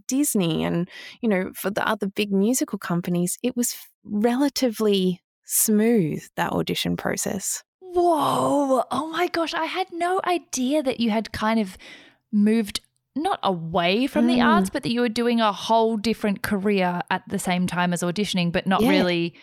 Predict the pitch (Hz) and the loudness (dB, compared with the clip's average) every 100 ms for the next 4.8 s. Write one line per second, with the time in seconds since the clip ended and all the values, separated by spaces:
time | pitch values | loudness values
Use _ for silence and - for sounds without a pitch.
0 | - - - 208 226 214 226 220 208 196 | -20 -8 -2 0 2 2 4 2 2 0
1 | 160 180 208 - 185 180 180 180 170 196 | 2 2 2 2 2 2 2 0 0 0
2 | 190 175 165 170 175 175 175 180 180 175 | 0 2 0 0 0 0 2 0 -2 -4
3 | 208 220 214 185 220 254 427 381 370 - | -4 -2 -2 -2 -2 -2 -2 -2 -2 -2
4 | 269 294 302 320 311 294 302 | -2 0 0 0 0 2 0